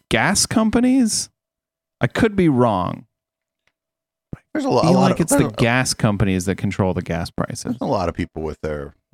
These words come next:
Speaker 2: reaching their hand in and taking a little something, something, actually, there. A lot of people. That's how, that's how, uh,
Speaker 1: Fair
Speaker 2: how,
Speaker 1: enough.
Speaker 2: that's how supply chains and big corporations work.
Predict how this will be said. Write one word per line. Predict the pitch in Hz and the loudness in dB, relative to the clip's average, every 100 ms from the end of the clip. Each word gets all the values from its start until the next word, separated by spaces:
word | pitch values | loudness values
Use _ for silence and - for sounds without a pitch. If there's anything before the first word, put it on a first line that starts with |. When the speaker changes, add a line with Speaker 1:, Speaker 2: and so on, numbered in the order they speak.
| - 78 - | -10 -12 -16
Speaker 2:
reaching | 76 80 80 80 | -14 -12 -12 -12
their | 76 | -10
hand | 62 76 78 | -6 -6 -8
in | 80 71 | -12 -14
and | 71 | -10
taking | 78 - | -10 -10
a | 67 | -14
little | 69 - | -16 -12
something, | - - | -12 -12
something, | - 73 - 65 - _ _ | -10 -10 -10 -20 -20 _ _
actually, | _ - - - | _ -20 -20 -20
there. | - - _ | -20 -20 _
A | |
lot | 123 92 | -6 -6
of | |
people. | - - 82 - _ _ _ _ _ _ - | -8 -12 -16 -20 _ _ _ _ _ _ -2
That's | 104 | -2
how, | |
that's | 104 113 | 0 0
how, | 117 107 | 2 4
uh, | 92 90 | 4 2
Speaker 1:
Fair | 156 | 2
Speaker 2:
how, | 98 | 0
Speaker 1:
enough. | - - _ _ - | -2 -8 _ _ -6
Speaker 2:
that's | 101 - | -2 -2
how | - | -2
supply | 135 107 101 | -2 0 0
chains | - 101 92 | 0 0 2
and | 82 85 | 0 -2
big | 85 | -2
corporations | - 90 85 87 - 80 | 0 -2 0 -4 -4 -10
work. | - - - | -10 -14 -16